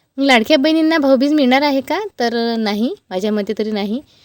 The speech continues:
आणि जर मिळणार असेल तर खूप आनंदाचीच गोष्ट आहे, परंतु आतापर्यंत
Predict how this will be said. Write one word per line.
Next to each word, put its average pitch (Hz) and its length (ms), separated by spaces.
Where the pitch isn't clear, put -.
आणि 247 200
जर 254 140
मिळणार 220 360
असेल 254 300
तर 285 180
खूप 294 200
आनंदाचीच 208 500
गोष्ट 247 300
आहे, 226 200
परंतु 233 440
आतापर्यंत 220 580